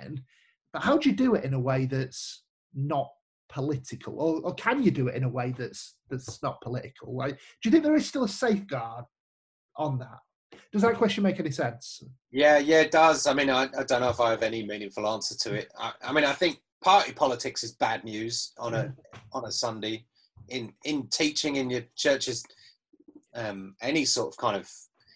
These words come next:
Speaker 2: in your community group material, wha-, whatever you do, even in your, your discipleship. I think going, going for party politics is a, is a bad idea, um, and just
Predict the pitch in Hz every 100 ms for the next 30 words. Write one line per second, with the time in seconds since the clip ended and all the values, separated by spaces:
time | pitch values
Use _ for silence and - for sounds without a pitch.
0 | _ 127 110 - 135 127 120 110 113 104
1 | _ - 123 120 143 120 117 113 110 110
2 | - 127 117 139 135 107 107 113 110 101
3 | 104 104 110 101 113 98 - 131 123 113
4 | 107 123 - 104 - 135 127 123 117 -
5 | _ 123 127 123 120 147 131 113 120 110
6 | - - - 110 107 - 120 107 90 113
7 | 107 104 98 104 101 110 - _ _ _
8 | - 113 101 98 - 131 113 - 117